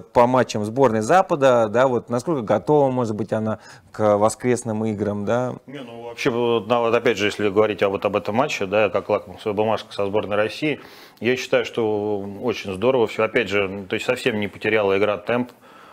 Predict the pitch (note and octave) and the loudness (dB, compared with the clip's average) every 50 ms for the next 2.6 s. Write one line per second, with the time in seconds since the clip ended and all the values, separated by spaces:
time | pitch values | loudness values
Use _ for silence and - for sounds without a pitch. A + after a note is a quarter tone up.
0 | - - - G2+ G2 G2 G2+ G2 G2+ G2+ G2 G2+ A2 G#2+ G#2 G#2 G2+ G2 G#2+ G#2 | -20 -10 -2 0 2 2 2 2 0 -2 -2 0 -2 0 0 0 0 0 0 0
1 | - - G2+ F#2+ G2+ G2 G#2 G#2+ G#2 G2 G2 G2+ G2+ G2+ G2 G2+ G2+ G#2 G2+ G2 | -2 -4 -4 -2 -2 0 2 2 2 0 -2 -2 -2 -2 0 0 0 0 0 -2
2 | - - G#2+ G2+ G#2 C3 - - - B2 A#2+ G#2+ | -4 -6 -6 -2 -2 -2 -4 -2 -2 0 0 0